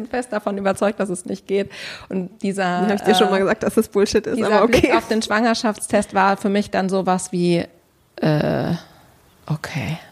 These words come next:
Speaker 1: das glaub ich nicht.“ Ich hab dann auch gleich drei Stück gemacht <laughs> am ersten Tag. Aber so war das irgendwie. Es war echt verrückt.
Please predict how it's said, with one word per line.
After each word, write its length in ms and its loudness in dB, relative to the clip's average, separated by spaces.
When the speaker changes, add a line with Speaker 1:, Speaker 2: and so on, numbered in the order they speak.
Speaker 1:
das 260 2
glaub 280 -4
ich 160 -6
nicht.“ 360 -4
Ich 40 -4
hab 120 -4
dann 160 -2
auch 140 -2
gleich 320 0
drei 300 -2
Stück 340 -4
gemacht 260 4
<laughs> 380 0
am 120 4
ersten 480 -6
Tag. 480 -2
Aber 760 0
so 60 -2
war 200 2
das 260 -2
irgendwie. 460 -2
Es 140 -4
war 200 -2
echt 160 -6
verrückt. 540 -6